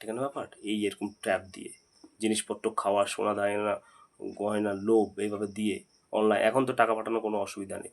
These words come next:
ফোনে হচ্ছে, ফোনে, ইয়ে, মানে PhonePe করছে, Google Pay করে দিচ্ছে, করে দিয়ে ব্যাস টাকা পাঠিয়ে দিচ্ছে, দিয়ে ব্যাস তারপরে এইভাবে লোভ দিচ্ছে। অথবা কোনো জায়গায় দেখা করতে বললো, দু তিন জায়গায় রেস্টুরেন্টে গেলো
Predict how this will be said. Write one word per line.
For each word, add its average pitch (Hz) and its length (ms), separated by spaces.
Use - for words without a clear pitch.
ফোনে 113 280
হচ্ছে, 117 260
ফোনে, 113 240
ইয়ে, 101 220
মানে 95 180
PhonePe 117 260
করছে, 104 280
Google 107 260
Pay 107 100
করে 104 180
দিচ্ছে, 101 280
করে 104 220
দিয়ে 104 180
ব্যাস 101 200
টাকা 101 180
পাঠিয়ে 98 280
দিচ্ছে, - 280
দিয়ে 107 300
ব্যাস 95 320
তারপরে 95 340
এইভাবে 101 240
লোভ 95 160
দিচ্ছে। 98 300
অথবা 110 220
কোনো 107 240
জায়গায় 107 220
দেখা 104 180
করতে 107 240
বললো, 101 180
দু 104 100
তিন 101 200
জায়গায় 98 220
রেস্টুরেন্টে 104 480
গেলো 98 220